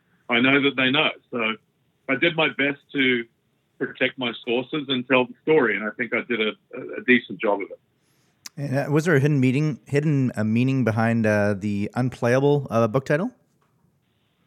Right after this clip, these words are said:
Speaker 1: Yeah, so Unplayable, uh, was, Steve Williams actually pretty much gave me the title. So amongst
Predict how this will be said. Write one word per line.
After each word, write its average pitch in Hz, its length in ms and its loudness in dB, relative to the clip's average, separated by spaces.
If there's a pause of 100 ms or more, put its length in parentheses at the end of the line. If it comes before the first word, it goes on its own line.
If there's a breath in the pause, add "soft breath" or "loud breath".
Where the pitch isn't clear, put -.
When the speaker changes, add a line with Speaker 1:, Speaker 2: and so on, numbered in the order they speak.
(1300)
Speaker 1:
Yeah, 165 280 6 (120)
so 147 260 2
Unplayable, 156 960 -2 (240)
uh, 117 380 -2 (680)
was, 120 360 -4 (1300)
Steve 170 180 0
Williams 151 360 -2
actually 107 360 -6 (560)
pretty 117 160 -4
much 107 220 -8
gave 110 260 0
me 98 80 -6
the 95 100 -8 (100)
title. 127 400 -4 (800)
So 120 200 4 (240)
amongst 175 400 -4